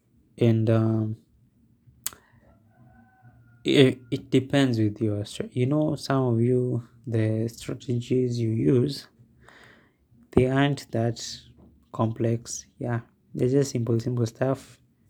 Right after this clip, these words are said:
which following such a procedure will not take you a long time to, to find your edge. It will, it will not, honestly. So,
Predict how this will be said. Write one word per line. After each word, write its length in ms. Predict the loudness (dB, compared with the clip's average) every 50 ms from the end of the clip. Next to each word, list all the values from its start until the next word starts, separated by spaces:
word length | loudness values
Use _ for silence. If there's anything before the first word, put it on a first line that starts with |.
| _ _ _ -2
which 440 | 0 2 2 2 0 -4 -10 -12 -14 -16 -20 _ _ _ _ -20 _ _ _ _ _ _ _ _ _ _ _ _ _ -18 -16 -16 _ _
following 380 | 4 6 6 8 6 6 0
such 260 | -4 -6 -8 -6 -6
a 40 | -6
procedure 640 | -4 -4 -4 -4 -2 -2 -4 -4 -2 -4 -6 -6 -6 -8 -18 _ _ _ _ -4
will 100 | -2 0
not 240 | 0 0 -2 -2 -2
take 240 | -2 -2 0 2
you 120 | 2 2 2
a 40 | 2
long 240 | 2 0 0 -2 -2
time 280 | -4 -4 -4 -4 -4 -6 -10
to, 420 | -10 -10 -8 -8 -8 -8 -10 -12 -14 _ _ _ _ -20 -20 _ -20 -20 _ _ _ _ -6
to 140 | -2 0 2
find 260 | 2 4 4 2 2
your 160 | 2 0 0 -2
edge. 500 | -2 -2 -2 -2 -2 -4 -8 -10 -12 -14 _ _ _ _ _ -20 _ _ _ _
It 120 | -8 -6 -2
will, 260 | -2 0 -2 -2 -4 -8 -14 -20 -20
it 120 | -10 -6
will 100 | -4 -2
not, 340 | -2 0 0 -2 -2 -4 -4
honestly. 500 | -6 -4 -4 -6 -6 -8 -10 -12 -14 -14 -16 _ _ _ _ _ _ _ -20 _ _ _ _ _ _ _ _ _ _ _ _ _ _ _ _ -16
So, 800 | -12 -8 -2 2 4 4 4 4 4 2 0 0 -2 -4 -6